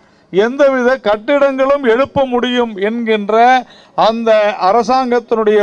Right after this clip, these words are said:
உத்தரவை எடுத்துவிட்டு, எங்கு வேண்டுமானாலும் கட்டிக்கொள்வது போன்ற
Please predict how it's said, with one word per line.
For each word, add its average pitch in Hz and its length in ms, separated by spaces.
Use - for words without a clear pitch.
உத்தரவை 226 500
எடுத்துவிட்டு, 190 720
எங்கு 233 380
வேண்டுமானாலும் 262 880
கட்டிக்கொள்வது 233 760
போன்ற 220 340